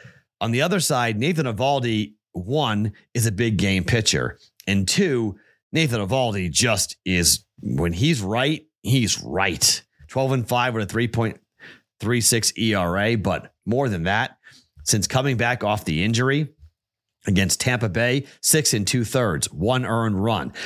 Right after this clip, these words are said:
Against Baltimore, seven innings, one earned run. Seven one wins in both those games for the Texas Rangers. Again, I don't wanna play around with the bullpen. First five is plus one oh five.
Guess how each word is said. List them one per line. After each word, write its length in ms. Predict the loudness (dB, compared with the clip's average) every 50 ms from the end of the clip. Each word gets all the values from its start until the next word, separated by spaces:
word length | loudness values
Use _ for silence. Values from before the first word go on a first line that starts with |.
| -8 -6
Against 380 | -4 -2 0 0 0 -2 -2 -2
Baltimore, 580 | 0 0 0 0 0 0 0 0 -2 -4 -6 -10 -8 -4
seven 380 | 0 2 2 2 2 2 2
innings, 380 | 2 2 0 0 -2 -4 -6 -6 -8 -12 -10
one 340 | -6 -2 0 0 0 0
earned 360 | -2 -2 -2 0 0 0 0 0
run. 340 | 0 0 0 -2 -4 -8 -12 -16 -14 -6
Seven 400 | -2 0 2 2 2 2 0 0
one 220 | 0 0 0 0
wins 340 | 2 2 2 2 2 2 2
in 160 | 0 0 -2
both 320 | -2 -2 0 0 0 -2 -2
those 280 | -2 -2 0 0 0
games 440 | 0 0 0 2 2 2 0 0 -2 -4 -8 -16 -20 -18
for 580 | -16 -8 -4 -2 -2 0 0 0 0 -2 -4 -6
the 80 | -6 -2
Texas 420 | -2 0 0 0 0 0 -2 0
Rangers. 540 | 0 0 0 0 0 0 0 0 0 -2 -6 -10 _ _ -20 _ -20 -20 -20 -20 _ -20 -14 _ -6
Again, 360 | -2 -2 0 0 0 0 -2 -4 -4
I 40 | -2
don't 100 | -2 0
wanna 120 | 0 0
play 160 | 0 2 2
around 180 | 2 0 0 -2
with 100 | -2 -2
the 60 | 0
bullpen. 520 | 0 0 0 0 0 2 2 0 0 -2 -6 -12 _
First 500 | -8 -4 -2 0 0 0 0 -2 -4 -8 -12
five 560 | -10 -4 -2 0 2 2 2 2 0 0 -2
is 160 | -2 -2 -2 -2
plus 400 | -2 -2 0 0 0 -2 -2 -2
one 180 | -2 0 0
oh 140 | 0 0 0
five. 500 | 0 0 0 0 0 0 0 -2 -4 -8